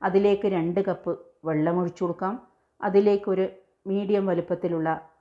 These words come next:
ആറ് നെല്ലിക്ക ഇട്ട് കൊടുക്കാം. ഒരു മൂന്ന് തക്കാളി കട്ട് ചെയ്തത് ഇട്ട് കൊടുക്കാം. അത്യാവശ്യം വലുപ്പമുള്ള തക്കാളി തന്നെയാണ്. രണ്ട് പച്ചമുളക്,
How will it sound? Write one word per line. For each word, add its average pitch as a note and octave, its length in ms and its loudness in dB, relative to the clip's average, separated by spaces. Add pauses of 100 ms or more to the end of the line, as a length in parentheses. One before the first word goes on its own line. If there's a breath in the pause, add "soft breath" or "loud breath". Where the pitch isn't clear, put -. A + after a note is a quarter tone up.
(480)
ആറ് G3+ 260 2
നെല്ലിക്ക E3+ 460 0
ഇട്ട് F3 120 -8
കൊടുക്കാം. F3 380 -4 (1400)
ഒരു B3+ 120 4 (300)
മൂന്ന് A#3 320 0 (100)
തക്കാളി F#3 480 0
കട്ട് E3 220 -4
ചെയ്തത് F3 320 0
ഇട്ട് F3 160 -6
കൊടുക്കാം. E3 340 -6 (680)
അത്യാവശ്യം F#3 500 2
വലുപ്പമുള്ള F#3 540 -2
തക്കാളി E3 400 -4
തന്നെയാണ്. E3 460 -2 (680)
രണ്ട് F#3+ 260 2
പച്ചമുളക്, E3+ 580 -4